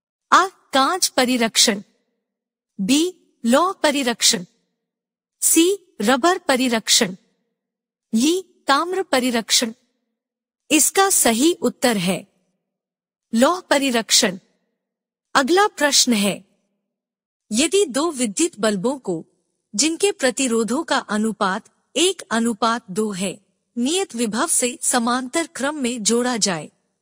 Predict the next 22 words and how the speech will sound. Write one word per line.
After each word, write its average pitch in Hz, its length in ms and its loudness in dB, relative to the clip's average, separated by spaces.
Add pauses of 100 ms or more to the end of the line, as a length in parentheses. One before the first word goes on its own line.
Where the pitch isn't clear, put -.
(140)
तो 349 80 0
उनके 254 460 -2
द्वारा 214 400 -2
क्षय 269 360 0
होने 247 380 -2
वाली 233 340 -2
शक्तियों 254 500 -2
का 277 140 -4
अनुपात 208 640 -4
होगा, 185 340 -6 (1000)
आ, 320 140 2 (200)
एक 339 320 -2
अनुपात 262 580 -4 (100)
एक, 214 340 -6 (920)
बी, 302 520 -4
एक 349 320 -4
अनुपात 269 600 -4
दो, 190 300 -6 (960)
सी, 349 580 -2
एक 330 320 -4
अनुपात 262 540 -2
चार, 180 480 -4